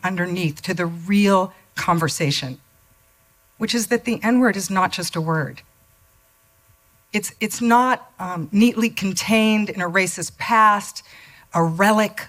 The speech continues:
of slavery. Fundamentally, the N-word is an idea disguised as a word, that Black people are intellectually,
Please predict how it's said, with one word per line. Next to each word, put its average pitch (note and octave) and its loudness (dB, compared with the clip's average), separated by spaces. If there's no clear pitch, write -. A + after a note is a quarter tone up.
of - -16
slavery. F3+ -2
Fundamentally, A3+ 2
the G3+ -2
N-word A3+ 2
is F#3+ -6
an F#3+ -4
idea F3+ -2
disguised G3+ -2
as F3+ -10
a D#3+ -4
word, C3+ -10
that F#3 -6
Black A3 2
people A3 -4
are F3 2
intellectually, A3+ -2